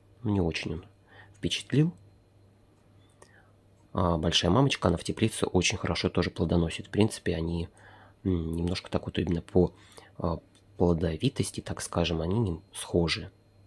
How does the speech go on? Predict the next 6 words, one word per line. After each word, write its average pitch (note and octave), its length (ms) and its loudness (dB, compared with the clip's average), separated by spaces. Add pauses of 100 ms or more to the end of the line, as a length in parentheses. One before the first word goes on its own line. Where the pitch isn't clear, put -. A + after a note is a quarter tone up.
(160)
Поэтому - 420 -2 (300)
можно F2 240 4
заменить. D#2+ 540 -2 (3250)
Вот - 120 -8
такие - 340 -2
вот D#2+ 220 -6